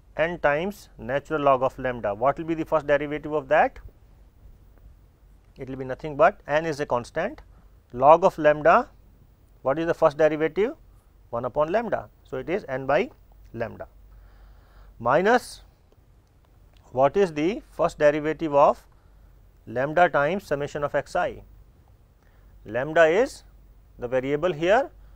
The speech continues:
and what is summation x i? Summation x i's are, it is a constant, all right. These x i's are nothing but some numbers,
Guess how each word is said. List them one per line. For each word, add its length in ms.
and 120
what 160
is 80
summation 400
x 200
i? 240
Summation 480
x 220
i's 200
are, 280
it 80
is 80
a 40
constant, 480
all 80
right. 240
These 220
x 220
i's 200
are 100
nothing 320
but 120
some 220
numbers, 540